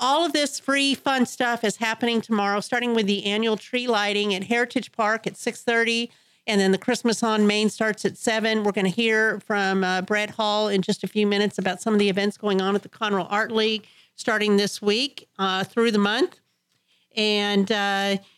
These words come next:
we're gonna hear some fine music. So tonight, though, you can listen to Fred McIntosh with Charles Peters at the Red Brick.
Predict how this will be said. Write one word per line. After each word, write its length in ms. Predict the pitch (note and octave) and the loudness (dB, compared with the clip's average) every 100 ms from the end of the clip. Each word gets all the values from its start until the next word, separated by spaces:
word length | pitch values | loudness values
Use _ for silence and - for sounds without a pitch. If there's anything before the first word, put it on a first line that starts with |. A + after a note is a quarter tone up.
| _ _ | _ _
we're 60 | |
gonna 140 | - G3+ | -2 0
hear 180 | A3+ A3 | 0 0
some 180 | A#3 | 0
fine 460 | G3 B3 A#3+ A#3+ A3+ | 0 0 2 4 4
music. 600 | A3+ B3+ C4 D4 D#4+ - _ _ _ _ | 4 2 0 0 -2 -10 _ _ _ _
So 300 | - A#3+ A3+ | -2 0 0
tonight, 760 | - A#3+ C#4 F4 C#4 C4+ - _ - | 2 2 2 0 -2 -4 -10 _ -4
though, 240 | A3+ A#3 | 0 2
you 180 | A#3 A#3+ | 2 0
can 220 | - A3 | 2 2
listen 320 | A3+ A3+ A3+ | 2 2 0
to 300 | G3 A#3+ A3+ | 2 2 2
Fred 280 | G#3+ A#3 A#3 | 2 0 0
McIntosh 1160 | A3 A3+ A3 A3 G#3+ A3+ A3+ B3+ - - G#3+ G#3 | 0 -2 0 -2 0 0 0 -2 -6 -4 -4 -2
with 160 | G#3 | -2
Charles 340 | - A3 G3+ F#3+ | -2 -2 0 -2
Peters 540 | - G3+ F#3+ A#3+ B3+ | -4 -2 0 -2 -2
at 80 | F#3+ | -4
the 80 | G3 | -2
Red 320 | F#3+ F3+ F3+ | -2 -2 -2
Brick. 460 | F#3 F3+ B3+ - | -2 0 -2 -8